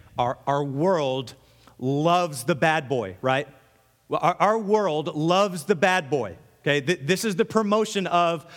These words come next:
what does it mean to be a man, right? The, the man is the bad boy. He, you know, he, he's big, he's strong, he's tough, right? He can take a punch, he can, you know.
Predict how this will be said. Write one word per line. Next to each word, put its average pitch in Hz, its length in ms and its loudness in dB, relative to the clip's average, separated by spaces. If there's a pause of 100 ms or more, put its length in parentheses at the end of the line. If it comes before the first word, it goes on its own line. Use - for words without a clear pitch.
(120)
what 160 160 4
does 185 80 -4
it 196 80 -4
mean 208 160 0
to 180 80 -2
be 208 120 0
a 190 60 0
man, 202 400 0 (180)
right? 170 300 2
The, 160 140 -2
the 156 160 -2
man 202 460 0
is 170 220 -2
the 151 100 -4
bad 175 320 2
boy. 139 200 -2
He, 147 220 -4
you 160 100 -2
know, 139 200 0 (340)
he, 151 120 0
he's 147 240 -4
big, 202 360 2
he's 143 160 -8
strong, 208 380 2
he's 160 200 -6
tough, - 540 0 (480)
right? 165 180 2
He 165 80 0
can 143 140 -8
take 202 240 2
a 190 40 -6
punch, 208 440 0
he 170 100 0
can, 156 300 -4
you 156 100 -2
know. 147 180 0